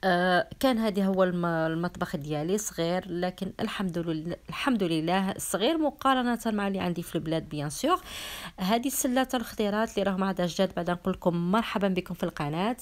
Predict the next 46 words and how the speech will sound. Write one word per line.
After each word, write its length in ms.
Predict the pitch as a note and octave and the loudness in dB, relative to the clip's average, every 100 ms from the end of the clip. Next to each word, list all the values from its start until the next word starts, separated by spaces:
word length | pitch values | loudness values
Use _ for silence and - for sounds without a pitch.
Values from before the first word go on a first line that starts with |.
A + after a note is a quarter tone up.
| - - | -8 0
أنا 200 | G#3+ A3 | 0 2
ماشي 320 | G#3+ G3 - | 0 -2 0
هنا 100 | G#3 | 0
اللي 140 | G3+ F#3+ | 0 0
نوضع 260 | F#3 E3+ | 0 -2
الخضرة، 500 | F3 - D#3 D#3 G3 - - - - | -4 -4 -4 0 0 -2 -12 -12 -2
عندي 320 | F#3 G#3+ G#3+ | 2 2 0
كولواغ 600 | G#3 - A#3 G#3+ A3 A3+ A#3 | -4 0 2 2 2 0 -2
يعني 360 | G3 F3 F3 E3 - | -4 -2 -2 -4 -4
تابع 380 | - A#3+ A#3+ A#3 | 0 0 0 -2
للمطبخ 680 | F3+ E3+ D3+ - G#3+ - | -2 -2 -2 0 -2 0
هو 160 | G#3+ G3+ | -2 0
اللي 140 | G3 | 0
وضع 320 | F#3+ F#3 E3+ D#3+ | -2 -2 -2 -2
فيه 320 | - G#3+ A#3 - | -2 -4 -4 -2
الخضر 680 | F#3 F3+ - E3+ D#3 E3 F3 | -2 -2 -4 -2 2 2 2
والفواكه، 840 | D#3 F3+ F#3+ G#3+ G3+ G#3 G#3 A#3+ A3+ - - - | 0 0 0 0 2 2 2 -2 -2 -8 -10 6
وضع 340 | G#3 G3+ G#3 | 8 8 4
فيه 320 | G#3 - A3+ | 2 2 4
الكورني 520 | A3+ - A3 G#3 G3+ G3+ | 2 2 4 4 4 -2
تاع 240 | G3 F3 | 0 -2
الكوفي 520 | E3 - A3 G#3 G3 | -2 0 0 0 0
يعني 220 | F#3 F3 | 0 0
تاع 220 | F3 F3+ D#3 | 0 0 0
القهوة. 540 | - G#3+ F3+ E3+ G3+ - - - - - - | 2 0 2 2 2 -2 -10 -12 -12 -10 -6
إن 140 | F3+ | 0
شاء 240 | F#3 - A3 | 4 4 4
الله 140 | A3+ | 2
إذا 340 | G#3+ G3 A3+ | 4 2 2
راكم، 260 | A#3 A3 G#3 | 0 0 0
بالرغم 420 | F#3 G#3 G#3+ A#3+ | 2 2 4 2
إني 240 | - G#3+ G3+ | 2 0 0
كنت 220 | G#3+ A3 | -2 -2
عملت 280 | G3 G3 G3 | -2 -2 -2
هذه 140 | F3+ | -2
شحال 280 | E3+ - A3+ | -2 0 0
عليه 200 | G#3+ F3+ | 0 -2
فيديو، 320 | F3 F3 G#3 | -2 0 0
لكن 240 | G3+ G3 | 0 -2
إذا 220 | F3+ F#3 F#3 | -2 2 2
راكم 200 | F#3 F#3 | 0 -2
حابين 380 | - G3 A3+ | -2 0 0
نعاود 340 | G3+ G3 A3+ A#3+ | 2 2 2 2
نعمل 260 | A3+ G3 | 2 2
لكم 300 | G3 - F#3 | 0 0 0
عليه، 300 | F3+ E3+ G3 | 2 2 0